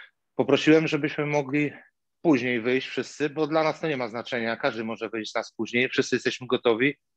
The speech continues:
a Cedric nie jest gotowy. On naprawdę tam walczył o to, żeby złapać jakiś oddech.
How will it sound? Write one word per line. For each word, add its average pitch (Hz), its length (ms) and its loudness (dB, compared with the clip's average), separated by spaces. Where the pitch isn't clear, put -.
a 117 100 -2
Cedric 151 360 2
nie 185 100 6
jest 127 180 6
gotowy. 107 400 2
On 120 120 0
naprawdę 131 420 -2
tam 131 300 -6
walczył 127 460 0
o 120 40 -4
to, 131 160 -4
żeby 127 300 -6
złapać 127 380 0
jakiś 127 260 -4
oddech. 117 340 2